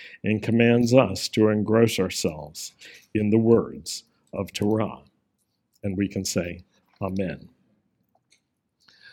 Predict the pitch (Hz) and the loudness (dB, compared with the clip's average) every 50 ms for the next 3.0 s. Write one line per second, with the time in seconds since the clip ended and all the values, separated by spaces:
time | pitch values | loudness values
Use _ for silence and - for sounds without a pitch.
0 | - _ _ _ _ _ _ _ _ - 151 160 196 226 226 165 - - 156 139 | -20 _ _ _ _ _ _ _ _ 2 4 4 6 6 4 4 6 6 6 6
1 | - - - 151 151 156 151 135 - - 139 120 117 - 131 135 135 143 147 147 | 6 6 6 6 6 6 4 2 2 2 2 2 4 4 6 8 8 10 8 8
2 | 139 135 127 120 120 120 117 117 113 123 120 117 120 117 117 113 113 - - | 8 8 8 8 6 6 6 8 8 8 10 10 10 8 8 8 6 2 -6